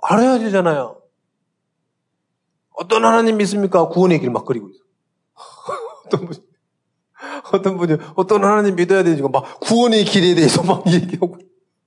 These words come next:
너무 그렇게 장황하게 설명할 필요 없다. 간단하게 <laughs> 얘기하면 된다.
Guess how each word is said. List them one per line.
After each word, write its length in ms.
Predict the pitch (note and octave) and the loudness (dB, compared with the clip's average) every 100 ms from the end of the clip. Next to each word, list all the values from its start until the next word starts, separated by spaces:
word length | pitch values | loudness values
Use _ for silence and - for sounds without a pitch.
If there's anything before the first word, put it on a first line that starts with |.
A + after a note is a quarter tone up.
| _ _ _ _ _ _ _ _ _ _ _ _ _ _ _ | _ _ _ _ _ _ _ _ _ _ _ _ _ _ _
너무 300 | - F#3 B3 | 0 4 4
그렇게 300 | A3 G#3+ G3 | 4 2 0
장황하게 440 | F3+ D#3+ F#3 F3+ D#3+ | 2 4 4 4 2
설명할 360 | F3 F3 E3+ | 0 0 0
필요 200 | D#3+ D#3 | -2 -2
없다. 340 | D3 - G#2 _ _ _ _ _ _ _ _ _ _ _ _ | -2 -4 -14 _ _ _ _ _ _ _ _ _ _ _ _
간단하게 500 | - C#3 D#3+ F#3 D3+ | -8 -2 2 2 2
<laughs> 60 | D#3+ | 0
얘기하면 300 | C3+ E3 B2+ | 0 -2 -2
된다. 320 | B2 - - | -8 -10 -20